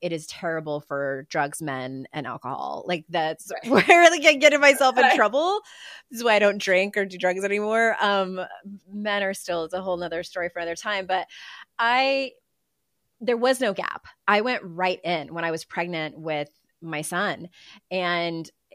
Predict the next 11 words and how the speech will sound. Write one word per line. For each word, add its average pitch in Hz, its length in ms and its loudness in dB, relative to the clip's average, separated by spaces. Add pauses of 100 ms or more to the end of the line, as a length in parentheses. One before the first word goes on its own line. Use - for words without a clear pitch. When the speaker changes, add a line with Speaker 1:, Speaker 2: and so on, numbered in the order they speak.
(140)
Speaker 1:
it 196 180 -8
was 190 220 -6
both 185 400 -2
a 180 80 -6
really 185 240 -4
great 185 220 0
idea 165 500 -2
and 160 140 -8
a 151 100 -8 (100)
bad 143 240 -2
idea. 135 460 -10